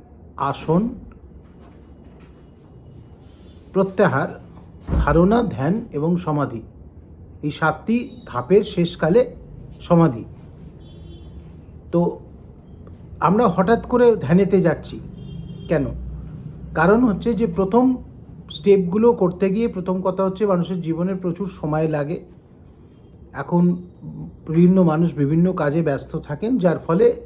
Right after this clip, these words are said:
প্রত্যেকটি নিয়মকে আলাদা আলাদা করে করা সম্ভব হয় না। কিন্তু শুধু যদি আমরা কেউ ধ্যান শুরু করি, সেক্ষেত্রে কিন্তু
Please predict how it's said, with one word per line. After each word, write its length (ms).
প্রত্যেকটি 520
নিয়মকে 420
আলাদা 260
আলাদা 220
করে 220
করা 320
সম্ভব 360
হয় 140
না। 160
কিন্তু 460
শুধু 440
যদি 220
আমরা 240
কেউ 240
ধ্যান 380
শুরু 320
করি, 360
সেক্ষেত্রে 560
কিন্তু 460